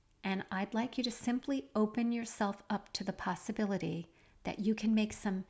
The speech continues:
very small, very manageable changes to your morning routine that will contribute greatly to your health and well-being. And I'm not talking about a complete overhaul and, you know, doing all of those things that I mentioned.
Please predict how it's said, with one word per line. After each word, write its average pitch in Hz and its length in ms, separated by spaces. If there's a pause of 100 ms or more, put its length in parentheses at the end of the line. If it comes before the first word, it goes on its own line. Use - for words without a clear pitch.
(240)
very 208 360
small, 190 600 (220)
very 196 320
manageable 190 560
changes 208 560
to 190 140
your 185 80
morning 202 420
routine 170 580 (380)
that 170 180
will 190 140
contribute 190 800
greatly 175 640 (320)
to - 80
your 175 100
health 170 260
and 170 140
well-being. - 480 (500)
And 180 140
I'm 170 180
not 190 240
talking 175 360
about 165 260
a 175 40
complete 175 420
overhaul 170 720 (420)
and, 165 580
you 175 120
know, 165 100
doing 165 300
all 156 160
of 156 100
those 160 180
things 180 300
that - 140
I 151 40
mentioned. - 520